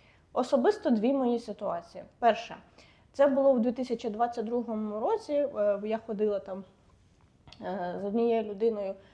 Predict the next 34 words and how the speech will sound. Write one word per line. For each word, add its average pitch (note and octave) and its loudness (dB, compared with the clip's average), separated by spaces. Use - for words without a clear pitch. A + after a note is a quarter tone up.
в G#3 -4
міграційну A3+ 0
ц-, C#4 -10
в G#3 -10
міграційний A3 -4
центр F#4 -2
дізнатися, B3 -4
е, G#3+ 2
чи, A#3 -2
чому C4+ 2
не B3+ 4
дають, A#3 0
е, G3 -2
дозвіл G#3 0
на G3+ -4
міграційний A#3 2
центр, F4+ 0
щоб - -6
отримати A#3 0
дозвіл, A#3 -2
не, G3 -10
не G#3 -8
спитати, - -6
а A3 -12
щоб A#3 -10
отримати A3 -4
дозвіл C#4 0
на G#3 -4
відвідування G3+ -6
курсів, D4 -4
м, F#3 -8
м, F#3+ -8
ну, B3 2
це - -10